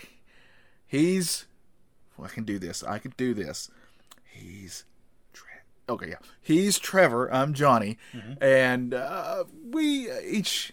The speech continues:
Speaker 1: episode, we bring you, uh, an old video game that we played from yesteryear.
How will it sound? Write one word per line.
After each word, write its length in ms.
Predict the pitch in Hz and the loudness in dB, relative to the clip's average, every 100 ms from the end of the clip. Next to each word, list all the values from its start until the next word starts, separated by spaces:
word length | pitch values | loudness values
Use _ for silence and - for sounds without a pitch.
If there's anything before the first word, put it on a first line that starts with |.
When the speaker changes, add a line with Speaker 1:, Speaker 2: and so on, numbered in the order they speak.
| - | -6
Speaker 1:
episode, 420 | 151 143 135 123 | -6 -2 0 0
we 160 | 131 131 | 0 -2
bring 320 | 117 113 110 | 0 -2 -2
you, 300 | 98 98 110 _ - _ _ - - - | -4 -6 -8 _ -20 _ _ -20 -20 -20
uh, 180 | 80 - - _ - _ | -18 -18 -20 _ -20 _
an 100 | 170 | 4
old 400 | 185 185 190 175 - - - - - 160 | 6 8 6 2 -6 -16 -20 -20 -16 -2
video 280 | 147 143 | 2 2
game 200 | 117 117 | 2 0
that 60 | 107 | -2
we 120 | 110 | -6
played 280 | 104 110 107 | -6 -6 -6
from 160 | 120 113 | -6 -6
yesteryear. 720 | 107 - 101 92 85 78 | -6 -10 -10 -6 -6 -6